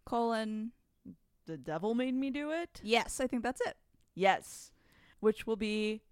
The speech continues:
Speaker 2: I think, our first horror.
Speaker 1: Yes, I do think it will be our first horror.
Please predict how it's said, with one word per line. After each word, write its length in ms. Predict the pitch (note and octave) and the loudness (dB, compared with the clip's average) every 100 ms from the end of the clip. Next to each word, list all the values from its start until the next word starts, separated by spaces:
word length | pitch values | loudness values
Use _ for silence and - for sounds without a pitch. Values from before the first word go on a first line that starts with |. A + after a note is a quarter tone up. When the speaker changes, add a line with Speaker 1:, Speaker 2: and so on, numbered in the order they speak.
| _ G3 | _ -6
Speaker 2:
I 20 | |
think, 320 | - G3+ C#4 | -2 -2 0
our 120 | D4+ | -2
first 340 | - F3 - - | 0 -4 -4 -6
horror. 800 | F3 D#3 F3 C#4 B2+ - D#3 - _ _ _ _ _ - | -2 0 0 0 0 -2 -8 -16 _ _ _ _ _ 2
Speaker 1:
Yes, 340 | C#4 A3 - - | 6 6 2 0
I 120 | A#3 | 0
do 200 | D4 D#4 | 2 0
think 220 | D#4+ D4 | 0 -2
it 80 | B3+ | 0
will 100 | C4 | 0
be 140 | C#4 | 2
our 120 | A#3+ G3+ | 2 0
first 480 | - C#4 D#4 - - - | 0 2 2 -4 -12 -2
horror. 800 | B3+ C4 A#3 G#3+ G3 A2+ A2 | 2 2 4 4 2 0 -4